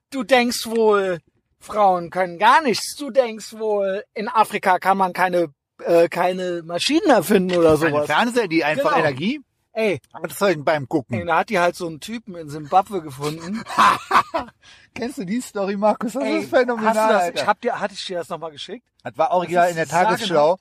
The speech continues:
Speaker 2: dass einer in Simbabwe einen
Speaker 1: In der
Speaker 2: Fernseher
Speaker 1: Tagesschau?
Speaker 2: erfunden-, also auf der Seite von denen. Das war ja jetzt kein Beitrag im Fernseher, oder? Wobei,
Speaker 1: Wie
Speaker 2: wundert
Speaker 1: auch
Speaker 2: mich
Speaker 1: immer,
Speaker 2: auch
Speaker 1: es
Speaker 2: nicht.
Speaker 1: war, lief unter dem Label Tagesschau.
Speaker 2: Ja, ja.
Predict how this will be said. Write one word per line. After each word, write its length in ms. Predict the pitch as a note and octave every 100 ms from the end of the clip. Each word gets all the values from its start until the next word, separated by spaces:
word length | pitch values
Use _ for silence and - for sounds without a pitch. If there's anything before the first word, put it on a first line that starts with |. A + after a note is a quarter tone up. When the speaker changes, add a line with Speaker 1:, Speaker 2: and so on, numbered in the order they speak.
| _ _ -
Speaker 2:
dass 160 | D3+
einer 300 | E3 E3+ E3+
in 120 | E3+
Simbabwe 560 | C3+ D3 C#3 E3+ - D3+
einen 100 | D3
Speaker 1:
In 60 | C#3
der 60 | -
Speaker 2:
Fernseher 360 | F3 F3+ D#3+
Speaker 1:
Tagesschau? 600 | F4 F#4+ - - E3 C3+ _ _ _ _ _ _ _
Speaker 2:
erfunden-, 240 | C#3 F3+ -
also 220 | - C3+ C#3
auf 100 | -
der 120 | B2
Seite 300 | C3+ C#3+ A2+
von 200 | - G#2+
denen. 240 | G#2 G2+ G#2
Das 160 | A2
war 100 | C#3
ja 60 | C3+
jetzt 160 | B2
kein 160 | - C3+
Beitrag 340 | C#3 C#3 C#3 A2
im 80 |
Fernseher, 500 | - D3+ D3 A2+ G#2 G#2
oder? 240 | B2+ D3 _ _ _ _ _ _ _ _
Wobei, 420 | B2+ A#2 D3+ D#3 C3+
Speaker 1:
Wie 40 |
Speaker 2:
wundert 200 | C3+ -
Speaker 1:
auch 40 | B3+
Speaker 2:
mich 120 | -
Speaker 1:
immer, 100 | -
Speaker 2:
auch 60 | -
Speaker 1:
es 60 |
Speaker 2:
nicht. 60 | A#2
Speaker 1:
war, 240 | A#3+ D4
lief 260 | B3+ C#4 C#4
unter 200 | C4 B3+
dem 140 | A#3 G#3
Label 300 | G#3 A3+ A3+
Tagesschau. 640 | - F#3+ D#3 - D#3 C3+
Speaker 2:
Ja, 140 | B2 B2
ja. 200 | A2+